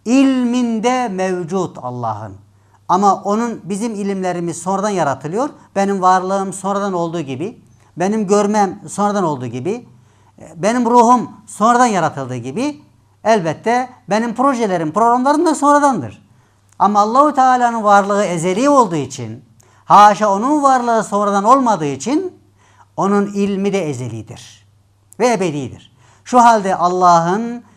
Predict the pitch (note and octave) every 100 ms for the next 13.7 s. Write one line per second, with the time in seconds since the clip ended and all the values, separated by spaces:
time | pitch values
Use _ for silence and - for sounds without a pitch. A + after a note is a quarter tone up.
0 | _ _ - B3+ C4+ A#3 E3+ C#3+ C3+ B2
1 | B2 A2+ G#2+ B2+ D#3+ A3 - _ _ _
2 | _ _ - F3+ G#3 A3+ A3+ - B3+ C4
3 | C4 C4 B3+ G3+ B3+ A3 D#3+ A#2 A2 -
4 | - _ _ _ _ _ C3+ D#3 G3+ -
5 | B3 A3 F3+ B2+ A2 - _ _ _ D3
6 | G3 A#3+ B3 C#4 C#4 C4 C#4 - _ _
7 | _ _ - D#4 F4 F4+ _ _ _ -
8 | A#3+ E4+ E4+ D#4 D#4 A#3+ B3 A3 A#3 -
9 | C4 G#3+ A3+ G#3+ E3+ F3+ - - - _
10 | _ _ _ _ _ G3+ C4 D4 E4 E4
11 | D#4+ C4 C4+ D4 D#4+ B3 A#3 G#3 G#3+ C#4+
12 | - A#3+ C4 G#3 G#3 F#3 E3 D#3 - D3
13 | C3+ C3 B2 A#2 G#2+ F#2 -